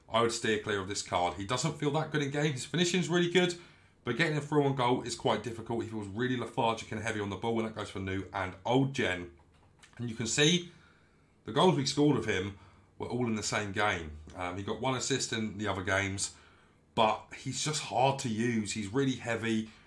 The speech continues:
really lethargic. Yes, he does feel quite fast, but he's really hard to turn with and dribble with. He does not feel like eighty-seven strength. Um, as I said, his shooting's really good. He feels really, really good in terms of shooting,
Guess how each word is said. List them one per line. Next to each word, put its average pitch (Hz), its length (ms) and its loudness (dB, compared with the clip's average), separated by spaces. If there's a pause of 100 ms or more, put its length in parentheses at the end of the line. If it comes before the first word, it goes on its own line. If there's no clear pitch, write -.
(260)
really 139 200 4
lethargic. 107 600 2
Yes, 143 220 0
he 156 100 -2
does 139 160 -2
feel 131 160 0
quite - 280 -2
fast, 117 600 2 (500)
but 127 140 0
he's 120 140 -4
really 147 220 6
hard 135 220 2
to - 100 -10
turn 123 400 -2
with 131 340 0 (320)
and 95 120 -6
dribble 123 300 2
with. 131 380 4 (300)
He - 60 -8
does 139 300 0
not 156 160 2
feel 139 140 4
like 120 160 4
eighty-seven 120 400 -2
strength. 139 640 -2 (400)
Um, 101 340 0
as 120 120 -4
I - 20 -4
said, 110 200 0
his 98 80 -6
shooting's 135 440 0
really 110 200 0
good. 104 220 -2
He 104 80 -2
feels 101 180 -4
really, 113 320 0
really 104 200 -2
good 98 160 -4
in 92 80 -4
terms 95 220 -6
of 92 60 -6
shooting, 135 500 0